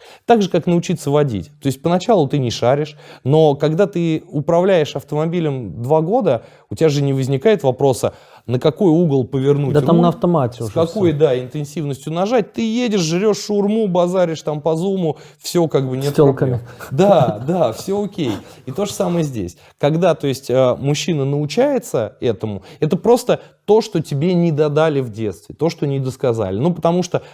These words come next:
Speaker 1: вот так не было принято, да, об этом, в принципе, говорить как-то, ну, не особо. Батя, а чё батя? Батя, по большей части,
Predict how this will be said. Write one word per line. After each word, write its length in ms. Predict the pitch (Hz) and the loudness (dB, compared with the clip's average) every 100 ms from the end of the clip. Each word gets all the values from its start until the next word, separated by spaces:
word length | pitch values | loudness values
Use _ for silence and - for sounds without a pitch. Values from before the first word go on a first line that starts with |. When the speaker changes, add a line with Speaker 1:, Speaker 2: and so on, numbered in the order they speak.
| _ | _
Speaker 1:
вот 160 | 120 117 | -6 0
так 360 | 156 - - | 0 0 -8
не 220 | 120 139 | -2 0
было 240 | 143 120 110 | 2 2 0
принято, 520 | - 110 101 92 92 | 0 -2 -2 -4 -4
да, 220 | 101 131 - - | -2 -2 -2 -14
об 180 | - - | -4 2
этом, 240 | 135 127 107 | 2 2 -4
в 60 | |
принципе, 420 | - 135 - - | -2 -2 -2 -4
говорить 380 | 101 104 110 117 | -2 0 0 0
как-то, 320 | - 90 - | -4 -6 -4
ну, 160 | 98 98 | -4 -2
не 120 | 95 | 0
особо. 480 | 104 90 87 87 87 - - - | 0 -2 -4 -4 -6 -12 -12 -2
Батя, 420 | 113 175 - 113 | 4 4 2 -2
а 60 | |
чё 160 | 101 131 | -2 -4
батя? 340 | 101 95 87 | -2 -4 -6
Батя, 320 | 90 139 156 110 | 0 0 0 -4
по 160 | - | -6
большей 280 | 104 113 110 | -4 -2 -2
части, 380 | - 123 - 98 | -4 -4 -4 -8